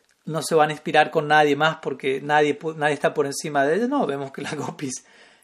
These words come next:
¿m? si uno estudia el Venu Gita, por ejemplo, ellas contemplan cada elemento inanimado de la naturaleza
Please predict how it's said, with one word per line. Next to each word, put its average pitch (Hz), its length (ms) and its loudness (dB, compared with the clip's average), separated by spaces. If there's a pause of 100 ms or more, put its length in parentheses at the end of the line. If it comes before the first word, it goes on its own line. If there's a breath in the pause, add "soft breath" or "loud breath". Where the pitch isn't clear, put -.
(140 soft breath)
¿m? 160 260 -14
si - 120 -16
uno 131 100 -12
estudia 143 240 -2
el 127 80 -2
Venu 143 360 -2
Gita, 165 320 -4
por 139 160 0
ejemplo, 151 380 -4
ellas 139 160 0
contemplan 143 560 -4
cada 156 320 2
elemento 147 640 -2
inanimado 143 640 0
de 160 60 4
la 147 100 4
naturaleza 139 880 -2